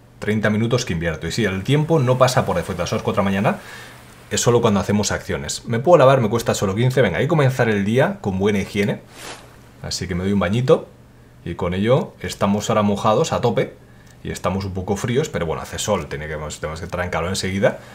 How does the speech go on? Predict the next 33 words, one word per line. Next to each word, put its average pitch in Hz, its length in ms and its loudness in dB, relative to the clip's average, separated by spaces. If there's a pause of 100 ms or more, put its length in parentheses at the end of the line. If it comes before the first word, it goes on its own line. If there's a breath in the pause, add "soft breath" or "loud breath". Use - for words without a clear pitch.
(300 loud breath)
Y 90 180 -4
con 90 240 -4
ello, 92 180 -2
pues, 85 720 -4
todavía 90 200 -2
está 135 160 0
sucio. 120 320 2
¿Cómo 147 140 2
es - 40 -8
posible 117 240 0
que 107 80 2
aún 101 60 4
esté - 280 -4
sucio 160 320 -2
si 98 60 -2
te 95 80 -2
acabas 104 220 2
de 98 60 -2
lavar? 147 120 2
No 92 80 -2
sé, 82 140 -6
todavía 110 320 -2
le 110 80 2
falta 107 240 2
un 87 100 0
poco. 80 300 -6
No 127 100 2
se 131 100 2
ha 127 40 4
lavado 110 180 4
tras 98 220 -2
las 85 160 -4
orejas. 71 380 -8